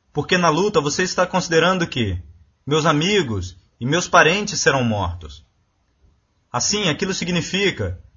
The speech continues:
que eles são corpos vivos. E você está lamentando sobre a, sobre a morte deles. Assim, este tipo de lamentação nunca é feita por homens eruditos.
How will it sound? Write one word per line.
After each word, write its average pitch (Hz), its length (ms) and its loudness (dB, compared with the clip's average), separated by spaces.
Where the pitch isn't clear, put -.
que - 80 -4
eles 170 140 0
são 180 160 0
corpos 185 380 4
vivos. 147 500 -2
E 131 60 -10
você 151 240 0
está 196 180 4
lamentando 185 760 0
sobre 151 460 2
a, 139 360 6
sobre 175 340 0
a 180 40 6
morte 165 420 4
deles. 73 460 -8
Assim, 143 600 0
este 143 260 -2
tipo 214 240 0
de 185 80 0
lamentação 180 960 2
nunca 220 280 2
é 196 40 6
feita 190 380 2
por 147 160 -2
homens 147 260 6
eruditos. 90 720 -4